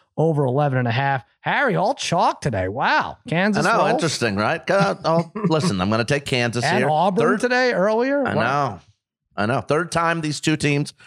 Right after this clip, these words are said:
Speaker 2: are meeting in eleven days. Jamie Dixon's Horned Frogs are one and one straight up against Kansas and two and oh versus the spread. But T C U is overall just five and seven in their last twelve. Bill Self's squad looked great against West Virginia yesterday. Christian, Braun,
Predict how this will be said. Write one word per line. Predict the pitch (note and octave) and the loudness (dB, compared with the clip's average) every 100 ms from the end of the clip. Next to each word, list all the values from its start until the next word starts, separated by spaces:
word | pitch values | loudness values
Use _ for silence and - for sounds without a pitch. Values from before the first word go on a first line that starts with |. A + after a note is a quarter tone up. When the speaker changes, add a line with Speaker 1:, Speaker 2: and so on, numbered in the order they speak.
| - - | -12 -2
Speaker 2:
are | A2+ | 0
meeting | C3 D3+ A#2+ | 2 0 0
in | G#2+ | 0
eleven | F#2 F#2 A#2 B2 A#2 | 0 0 0 0 -2
days. | A#2 A2+ A#2 A#2 | 2 2 2 -2
Jamie | - G#2+ A#2 | -2 0 0
Dixon's | F#2+ A2 G#2+ F#2+ | 0 -2 -2 -2
Horned | G#2 G#2+ G2+ | 0 0 0
Frogs | F#2+ F#2+ - | -2 -2 -2
are | A#2 C3 | -2 0
one | B2 | 0
and | A#2+ | 0
one | A#2+ A#2+ | -2 -2
straight | A#2 A2+ | 0 0
up | A2+ | 0
against | A2 A2+ - _ _ - | -4 -4 -8 _ _ -4
Kansas | A#2 G#2 F2+ | -2 -2 -4
and | E2+ | -2
two | A#2+ | 0
and | A#2 | 0
oh | G#2+ | 0
versus | A2 - | -2 -4
the | - - | -12 -12
spread. | - A2+ C3+ D3 D3 - - - | -10 -2 0 0 -2 -16 -20 -8
But | G2 | -4
T | C#3 C#3 | -2 0
C | B2+ | 0
U | A2 | 0
is | F2+ - | 0 -4
overall | A#2+ A2+ A2 F2+ | -2 2 2 0
just | G#2+ - | -4 -4
five | G2 G2+ A2+ | 0 0 0
and | G#2+ | -2
seven | - G#2 G2+ | 0 0 2
in | F#2 | 0
their | F2 | 0
last | F2 F#2 - - | 0 -2 -4 -12
twelve. | - G#2 G#2+ G#2 - _ G#2+ | -2 0 0 -2 -10 _ -4
Bill | G#2+ | -2
Self's | - G2+ - | -2 -4 -4
squad | - G2 F#2 F2 | -2 0 0 0
looked | F#2 - _ _ | -4 -6 _ _
great | - G#2+ A2 - | -4 -2 -2 -2
against | F2 F2 | -2 0
West | F2+ - | -2 -2
Virginia | E2 A2+ G#2+ G#2+ | -4 -2 0 0
yesterday. | - G#2 G2 _ _ - | 0 0 -2 _ _ -6
Christian, | - A#2+ - A#2+ A2+ | 0 0 0 0 0
Braun, | E2+ G#2 G#2 G#2+ | 0 0 2 0